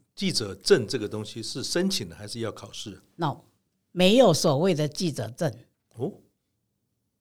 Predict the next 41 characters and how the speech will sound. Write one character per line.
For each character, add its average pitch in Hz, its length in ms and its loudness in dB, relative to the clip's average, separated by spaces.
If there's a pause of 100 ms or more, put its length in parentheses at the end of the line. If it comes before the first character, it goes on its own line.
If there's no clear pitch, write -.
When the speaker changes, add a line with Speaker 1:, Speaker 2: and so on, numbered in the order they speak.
(200)
Speaker 1:
所 151 140 -8
以 - 60 2
其 202 40 6
实 233 100 8
Speaker 2:
没 - 40 -
有 269 160 12
所 165 240 8
谓 240 140 10
的 202 120 6
记 202 240 0
者 175 200 4
证。 139 320 2
Speaker 1:
所 - 120 -6
以 139 120 -2
其 - 180 -2
实 139 240 -4
每 117 240 -2
一 110 60 -6
个 143 120 2
人 123 360 2
只 - 140 -6
要 131 140 4
愿 143 240 -2
意， 113 320 -6
都 165 160 -4
有 117 140 0
机 - 240 -8
会 120 260 -2 (520)
有 107 120 -8
这 143 180 0
样 123 160 2
的 104 140 -2
一 117 80 -4
种， 87 600 -6
怎 101 100 -14
么 101 60 -10
讲， 92 180 -12
身 123 220 -4
份 127 140 -6
吗？ 107 180 -10 (120)
Speaker 2:
是。 - 460 4